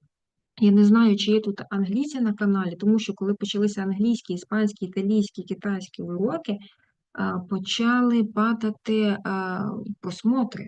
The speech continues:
Тобто люди дивилися, але, напевне, вони чекали німецьку. От ви мені скажіть, може, це просто німецький канал зробити, та й все. А ті я теж роблю, тільки я їх роблю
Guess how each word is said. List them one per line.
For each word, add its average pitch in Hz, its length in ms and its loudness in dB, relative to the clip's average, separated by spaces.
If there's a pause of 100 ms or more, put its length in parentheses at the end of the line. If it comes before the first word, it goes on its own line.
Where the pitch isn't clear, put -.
(100)
Тобто 180 340 -8
люди 196 280 2
дивилися, 202 720 -2
але, 175 120 -4
напевне, 190 400 -2
вони 208 160 2
чекали 214 420 -4
німецьку. 233 420 0
От - 140 -14
ви 214 80 2
мені 240 160 2
скажіть, 247 500 -4 (260)
може, 208 240 2
це 208 120 -4
просто 208 280 -2
німецький 220 480 4
канал 247 340 -2
зробити, 180 440 -4
та 208 120 -4
й 208 40 0
все. 247 220 -6 (280)
А 196 100 0
ті 254 180 2
я 269 120 4
теж 233 240 0
роблю, 233 240 4
тільки 208 340 0
я 233 200 2
їх 220 140 -2
роблю 208 340 2